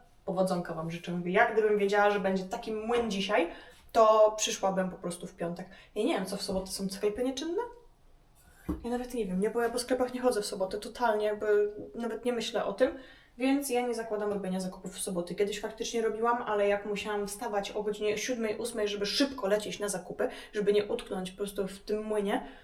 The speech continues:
to powiedziałam: „Pierdzielę, jadę w czwartek”. I co, jeździłabym w środę, ale na weekend zaczynają się najlepsze promocje, moi drodzy, z tego, co zauważyłam.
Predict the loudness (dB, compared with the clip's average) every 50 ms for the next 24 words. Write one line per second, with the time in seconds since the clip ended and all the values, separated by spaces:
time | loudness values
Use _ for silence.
0 | -20 _ -14 0 2 2 2 2 -2 -4 -6 -6 -4 -4 -4 -4 -6 -6 -6 -6
1 | -6 -4 -4 -4 -4 -4 -8 -12 -14 -14 -14 -16 -16 -20 -20 -20 -20 -20 -20 -20
2 | -20 -20 _ -20 -20 -14 -12 -12 -12 -12 -16 -20 -20 -20 -20 -20 -20 -20 -20 -20
3 | -20 -20 -8 -6 -4 2 6 6 8 8 6 4 6 6 6 6 6 4 2 2
4 | 4 6 6 6 6 6 6 4 4 0 -6 -12 -14 -16 -16 -16 -6 -2 0 0
5 | 2 4 4 4 4 2 -2 -8 -16 -20 -20 -20 -20 -20 -20 -20 -20 -20 -20 -20
6 | -2 0 0 0 0 -4 -8 -10 -10 -14 -18 -18 -20 -20 -2 0 0 0 0 -4
7 | -8 -14 -18 -20 -6 -2 0 2 2 2 2 2 2 4 4 4 2 2 2 4
8 | 4 4 4 4 0 0 0 2 2 0 0 -4 -6 -8 -6 -2 2 4 4 4
9 | 2 -2 -4 -6 -4 -4 -6 -8 -10 -10 -10 -10 -10 -12 -16 -20 -12 -10 -6 -6
10 | -6 -6 -8 -8 -8 -8 -8 -6 -6 -6 -8 -8 -10 -12 -14